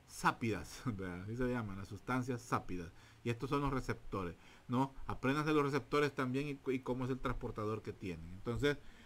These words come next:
con esto, con esto, pues, terminamos esta,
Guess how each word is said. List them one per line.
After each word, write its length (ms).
con 220
esto, 500
con 160
esto, 360
pues, 180
terminamos 760
esta, 520